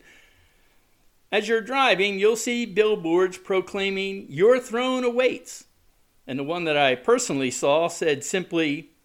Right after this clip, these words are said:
"Brisket, beavers, bathrooms." The bathrooms here are like no public restroom I've ever seen. I expected them to be clean,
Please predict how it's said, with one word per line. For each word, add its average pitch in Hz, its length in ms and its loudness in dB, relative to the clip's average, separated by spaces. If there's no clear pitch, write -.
"Brisket, 240 600 0
beavers, 240 640 4
bathrooms." 135 680 2
The 165 80 -8
bathrooms 190 600 0
here 139 420 0
are 147 260 2
like 175 400 2
no 196 480 4
public 165 440 -4
restroom 160 540 -4
I've 151 200 0
ever 127 220 0
seen. 113 360 -8
I 196 140 -4
expected - 680 0
them 135 200 0
to 151 120 -4
be 127 160 -2
clean, 123 560 -4